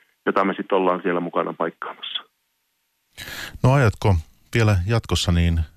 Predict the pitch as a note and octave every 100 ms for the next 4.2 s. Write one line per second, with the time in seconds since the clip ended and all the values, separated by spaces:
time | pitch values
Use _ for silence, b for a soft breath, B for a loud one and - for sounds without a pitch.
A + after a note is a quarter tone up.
0 | _ _ b b b _ _ - B2+ A2
1 | G2 F2+ E2 _ _ b b b G#2 F#2+
2 | G2 F#2 F#2 - - E2+ G2+ - G2+ G2
3 | F#2 F#2 F2+ - F2 - F#2 F2 D#2+ -
4 | F#2